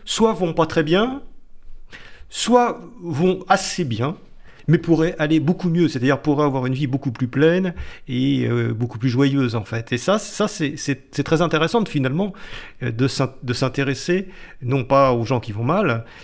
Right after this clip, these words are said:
mais aux gens qui vont normalement bien, quoi. Comment est-ce que quand on est normal, qu'on a une vie normale, qu'on est, voilà, avec des hauts et des bas, comment on peut aller encore mieux ? C'est ça que j'ai trouvé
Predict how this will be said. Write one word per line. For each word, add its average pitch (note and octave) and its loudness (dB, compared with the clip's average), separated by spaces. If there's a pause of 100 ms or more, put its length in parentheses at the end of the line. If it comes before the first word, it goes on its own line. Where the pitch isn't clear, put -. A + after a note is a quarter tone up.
(120)
mais D#3+ 6
aux D3+ 6
gens D#3+ 6
qui D#3+ -2
vont C#3+ 0
normalement C#3 4
bien, A#2+ 0
quoi. G#2+ -8 (220)
Comment A3 6
est-ce - 0
que F#3+ 4
quand F3 2
on D#3 4
est D3 4 (300)
normal, C#3+ 4
qu'on A#2 -6
a A#2+ 0
une A#2+ 0
vie A2+ 0
normale, A#2 4
qu'on G#2 -8
est, G#2+ -4
voilà, G#2+ 2
avec C3 2
des A2 2
hauts B2+ 4
et - 6
des B2+ 2
bas, F#3+ 4 (240)
comment F#3+ 4
on E3 0
peut D#3+ 0
aller E3+ 4
encore F3 2
mieux ? D3 2
C'est B2 -4
ça B3+ 0
que - -4
j'ai A#2 2
trouvé F#3 2